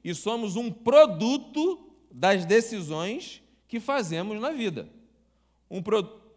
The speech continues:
um produto das decisões que fazemos na vida. Quem se-, quem queremos ser? Com quem andamos? Com quem nos casamos?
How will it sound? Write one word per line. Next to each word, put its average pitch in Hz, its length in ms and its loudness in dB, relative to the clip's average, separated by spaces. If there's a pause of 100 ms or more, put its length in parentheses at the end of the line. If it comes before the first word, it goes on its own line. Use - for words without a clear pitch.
(1400)
um 170 100 -8
produto 214 320 0
das 240 140 2
decisões 220 240 -6
que 214 60 -12
fazemos 233 200 -4
na 262 40 -2
vida. 127 280 -6 (320)
Quem 320 240 0
se-, 247 220 2
quem 277 280 -4
queremos 208 380 0
ser? - 640 -2 (1120)
Com 262 260 -2
quem 254 300 2
andamos? 220 680 -4 (500)
Com 247 220 0
quem 233 200 2
nos 208 220 -6
casamos? 208 840 0